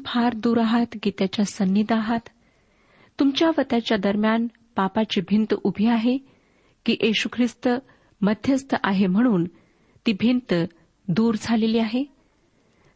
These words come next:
तुम्ही देवाला काही देऊ शकत नाही, कारण सर्व काही त्याच्याच मालकीचे आहे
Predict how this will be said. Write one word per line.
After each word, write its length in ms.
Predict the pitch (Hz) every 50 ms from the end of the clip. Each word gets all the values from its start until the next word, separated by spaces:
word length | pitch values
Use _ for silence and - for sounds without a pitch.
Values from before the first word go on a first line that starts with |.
| _ -
तुम्ही 160 | 311 294 359
देवाला 340 | 294 277 294 302 320 320 320
काही 280 | 311 - 302 294 330 330
देऊ 160 | - 247 226
शकत 380 | 202 - - 190 - 185 - -
नाही, 340 | 190 190 180 190 - 196 - _ _ _ _ _ _ _ _ _ _ -
कारण 200 | 208 214 233 233
सर्व 360 | 220 - - 254 254 254 262
काही 360 | 269 262 240 220 226 226 220 - _ _ -
त्याच्याच 520 | 208 208 202 - - 233 220 220 - - 208
मालकीचे 580 | 185 185 190 196 196 190 - 208 190 - -
आहे 280 | 208 202 196 208 - 208